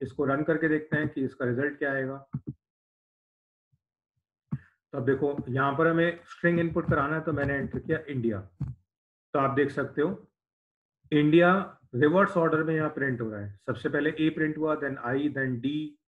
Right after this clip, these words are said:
then आई, then A। तो इस तरीके से आपने देखा कि हमने जो string read की थी उसका reverse कैसे print कराया। और ये जो loop है, ये हो सकता है कि आपको confuse करे कि मैंने for loop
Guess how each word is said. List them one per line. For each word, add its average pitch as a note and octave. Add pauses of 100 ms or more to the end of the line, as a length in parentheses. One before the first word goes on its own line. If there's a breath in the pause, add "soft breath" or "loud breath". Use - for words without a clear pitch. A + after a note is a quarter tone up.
(140)
then B2 (120)
आई, C#3+ (160)
then B2 (160)
A। G2+ (580)
तो E3+
इस E3
तरीके F#3+
से G3+
आपने F#3+
देखा F3+
कि F3
हमने D#3+
जो D3
string E3
read D#3
की D3
थी E3+
उसका D3+
reverse C#3 (580)
कैसे D3+
print C#3+
कराया। G#2+ (280)
और C#3+
ये F#3+
जो C#3+
loop D#3
है, F3+
ये D3+
हो C#3+
सकता D#3
है D#3
कि D#3
आपको D3
confuse D#3+
करे E3 (280)
कि D3+
मैंने C#3+ (300)
for C#3
loop D3